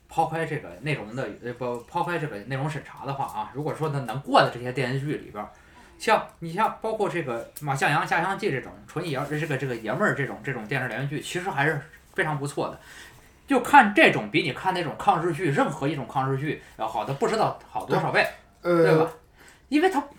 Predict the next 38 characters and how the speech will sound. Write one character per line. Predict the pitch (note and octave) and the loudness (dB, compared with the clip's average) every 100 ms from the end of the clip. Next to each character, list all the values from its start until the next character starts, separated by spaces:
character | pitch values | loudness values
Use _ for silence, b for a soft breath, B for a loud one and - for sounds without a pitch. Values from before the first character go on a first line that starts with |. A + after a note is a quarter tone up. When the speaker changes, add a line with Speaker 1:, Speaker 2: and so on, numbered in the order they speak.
| - | -12
Speaker 1:
起 | - | -4
码 | B3 - | -2 -2
说 | D#3+ F3+ | 0 -2
是 | |
从 | D3 D#3+ | -2 -4
生 | E3+ A3+ | -2 -2
活 | E3+ | -2
中 | F3+ | 0
来 | F3 D3 | 2 2
的， | D3 | 2
不 | - | 0
是 | F3 | -2
意 | F3 D#3+ | -2 -4
淫 | G2+ D3 | -4 -6
出 | D3+ | -2
来 | B2 F#2+ | -2 -4
的， | G#2 | -8
Speaker 2:
对。 | B2+ - b b b | -12 -16 b b b
Speaker 1:
对 | - F#3+ | -8 -6
吧？ | E3 - - F3 | -6 -12 -16 -14
Speaker 2:
所 | - F3+ | 0 4
以 | G#3 C#3+ B2+ B2 | 6 4 0 -4
就 | B2 | -2
是 | D3 C#3+ | 0 2
我 | C#3+ C3+ B2+ | 2 0 -2
一 | G3+ G3 | -2 -2
般， | F3+ F#3+ G3 F#3+ - | 2 0 0 -4 -2
我 | E3 G3 | 2 4
小 | G3+ B2+ | 2 0
时 | C#3 | 0
候 | C#3 | -2
我 | C3 B2 | 0 0
爸 | C3+ C#3 | 0 2
让 | C#3 E3 | 2 0
我 | C3 | -2
看 | B2 E3 D3+ | -4 -4 -2
那 | C#3 | -2
个 | B2 A#2 A2+ | -4 -10 -12